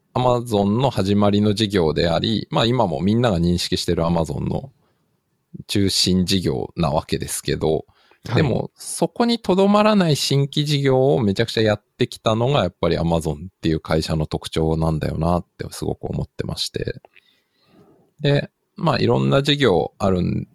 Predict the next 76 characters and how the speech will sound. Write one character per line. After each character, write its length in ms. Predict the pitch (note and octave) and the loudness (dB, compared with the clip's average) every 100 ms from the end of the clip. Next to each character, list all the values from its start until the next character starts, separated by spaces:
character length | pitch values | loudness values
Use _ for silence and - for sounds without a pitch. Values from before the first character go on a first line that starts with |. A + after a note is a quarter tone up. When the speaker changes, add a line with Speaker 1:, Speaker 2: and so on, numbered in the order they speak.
| _ _ _ _ | _ _ _ _
Speaker 1:
と 80 | F2 | -2
思 200 | F2 F#2+ | 0 0
う 20 | |
ん 40 | - | -2
で 80 | |
す 80 | - | -4
け 80 | F2 | -2
ど、 260 | E2 E2+ - _ _ _ - | 0 -2 -4 _ _ _ -2
ま 80 | G3 | 0
あ、 40 | |
で 60 | F#3+ | 2
も、 300 | G#2 - - - | 0 -4 -10 -4
な 200 | - - | 0 0
ん 40 | |
か、 40 | - - | -2 -4
そ 140 | B2+ | 0
の、 40 | |
い 40 | C3 | 4
ろ 80 | E3+ | 4
い 40 | |
ろ 60 | F#3+ | 4
調 200 | F3 F#3+ | 2 2
べ 100 | - | 0
て 220 | - E2 | 0 -2
て 80 | E2+ | 0
思 200 | E2 G#2 | 0 0
っ 60 | - _ | -4 _
た 100 | F#2 | -2
の 100 | E2 | 0
は、 220 | E2+ F2 - - - - _ _ _ | 0 0 -4 -16 -20 -20 _ _ _
あ 100 | - | -4
の、 140 | A2+ - - - _ _ _ | -2 -2 -10 -20 _ _ _
当 80 | - | -2
た 80 | - | 2
り 60 | |
前 140 | F#3+ G#3+ | 4 4
で 80 | A3+ | 2
す 100 | - | 0
け 80 | |
ど、 240 | F#2 F2+ - | 0 0 -2
そ 160 | - | -2
の 60 | A2+ | 0
や 120 | G#2+ | 0
っ 60 | A#2 | -2
て 160 | - | -6
き 80 | - | -6
た 100 | - | -4
新 200 | - A2 | 0 0
規 180 | A#2 B2 | 0 0
事 120 | B2+ | 0
業 100 | G#2+ | 2
が 160 | F2 E2 | 2 0
全 320 | F#2 C3+ D#3+ | 0 2 2
部 80 | - | 0
成 200 | - F#2+ | 0 0
功 240 | - G#2 | 2 0
し 100 | G2+ | 0
て 120 | - G#2+ | 0 -2
る 120 | A2 | 0
と 100 | - | -2
か 100 | D2+ | -2
で 80 | C#2+ | -2
は 120 | D2+ | 0
な 160 | D#2 | -2
く、 360 | - - E2+ D2+ - | -2 -2 -2 -4 -10
<laughs> 180 | - - | -8 -4
あ 40 | |
の、 200 | F#2+ - - _ - - D3+ - | -2 -4 -10 _ -18 -12 -12 -2
当 180 | E3 E3 | 2 2
然、 240 | D#3 - - _ _ _ _ _ _ | 2 -2 -8 _ _ _ _ _ _
い 80 | C#3+ | 0
ろ 160 | F3+ | 4
い 60 | G3+ | 4
ろ 100 | G3 | 4
や 160 | F#3+ | 4
っ 80 | F#3+ | 2